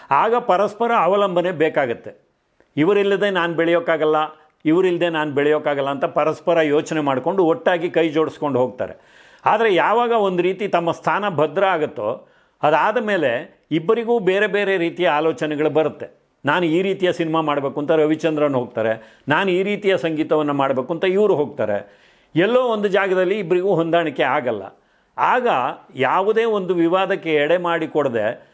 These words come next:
ಸಪರೇಟಾಗಿ ತಮ್ಮ ತಮ್ಮ ದಾರಿಯಲ್ಲಿ ಹೋಗೋದ್ರಲ್ಲಿ ತಪ್ಪೇನಿದೆ?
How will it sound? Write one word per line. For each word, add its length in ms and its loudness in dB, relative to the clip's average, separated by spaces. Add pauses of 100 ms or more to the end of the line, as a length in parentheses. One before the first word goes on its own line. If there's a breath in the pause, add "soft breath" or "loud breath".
(120)
ಸಪರೇಟಾಗಿ 680 0
ತಮ್ಮ 240 -2
ತಮ್ಮ 260 -2
ದಾರಿಯಲ್ಲಿ 460 0
ಹೋಗೋದ್ರಲ್ಲಿ 500 0
ತಪ್ಪೇನಿದೆ? 800 -2